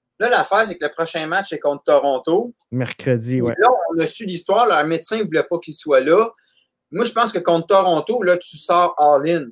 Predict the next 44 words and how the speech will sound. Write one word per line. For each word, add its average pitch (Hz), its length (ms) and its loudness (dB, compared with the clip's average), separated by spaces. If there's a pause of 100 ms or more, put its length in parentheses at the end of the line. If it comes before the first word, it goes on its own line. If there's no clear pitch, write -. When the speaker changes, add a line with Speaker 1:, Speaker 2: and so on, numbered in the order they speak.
(140)
Speaker 1:
Tu - 200 -12
sors 185 320 2
ta 156 160 -2
formation 147 800 -2
A. 185 300 6
Ça 143 160 0
a 143 40 4
beau 196 260 2
être - 120 0
le 151 100 0
tournoi 165 320 -4
Mickey 160 320 -4
Mouse, 170 480 0
euh, 139 200 0
c'est 175 360 -2
Toronto. 165 640 0 (800)
Tu 185 100 0
sais, 196 40 0
c'est, 143 180 -8
c'est, 139 180 -12
c'est - 220 -14
all-in. 170 440 2 (280)
Speaker 2:
Tu - 160 -4
veux 180 100 6
les 175 120 6
défaire. 139 500 0 (440)
Speaker 1:
Si - 260 -6
jamais 220 280 2
ça 156 180 0
marche 147 280 -2
pas 233 140 0
contre 156 300 -2
Toronto, 151 560 2
qu'il 160 120 -2
arrive 143 280 -6
de 135 200 4
quoi, 190 240 4
mais 135 140 -6
le 123 60 -14
dernier 190 400 0
match 196 280 -2
contre 131 240 -8
D 120 160 -12
C, 202 460 -6